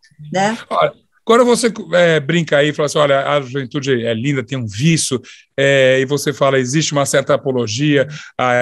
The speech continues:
Speaker 1: à idade mais avançada, que a gente tá muito bem." Você já se senti-, se sentiu incomodada com isso? Tipo, eu, eu, eu sinto falta realmente dessa juventude, eu tenho que viver outra, eu prefiro viver assim.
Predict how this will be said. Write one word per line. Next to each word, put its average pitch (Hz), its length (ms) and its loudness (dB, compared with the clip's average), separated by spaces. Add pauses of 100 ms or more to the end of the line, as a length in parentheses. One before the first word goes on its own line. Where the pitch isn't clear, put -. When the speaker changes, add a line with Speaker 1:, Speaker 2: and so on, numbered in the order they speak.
(260)
Speaker 1:
à 123 60 2
idade 120 320 -2
mais 127 180 -4
avançada, 131 580 0
que 123 120 -2
a 123 40 2
gente 123 200 -6
tá 139 100 0
muito 127 260 -4
bem." 156 240 2 (380)
Você 175 220 0
já 254 100 4
se - 60 -2
senti-, 175 360 0
se 156 140 -8
sentiu 143 240 -4
incomodada 131 460 0
com 135 100 -4
isso? 170 220 0
Tipo, 131 320 -4
eu, 160 340 0
eu, 175 180 -6 (320)
eu 147 200 0
sinto 202 360 2
falta 156 360 0
realmente 135 280 -4
dessa 131 220 -2
juventude, 123 680 -2 (280)
eu 156 120 2
tenho 156 200 0
que 147 80 -2
viver 127 240 -2
outra, 165 260 2
eu 143 60 0
prefiro 170 260 -2
viver 135 300 -2
assim. 165 380 -2